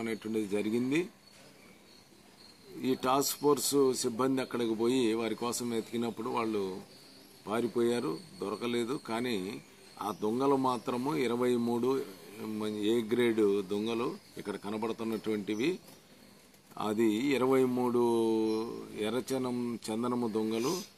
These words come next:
సుమారు ఆరు వందల తొంభై తొమ్మిది కేజీలు,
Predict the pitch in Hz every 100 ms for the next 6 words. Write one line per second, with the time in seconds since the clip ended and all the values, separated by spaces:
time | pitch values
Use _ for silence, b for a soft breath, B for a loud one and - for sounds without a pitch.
0 | - _ - - - - - - - 127
1 | 139 143 139 139 135 131 117 131 135 131
2 | 127 113 120 120 117 113 117 113 110 113
3 | 127 120 127 90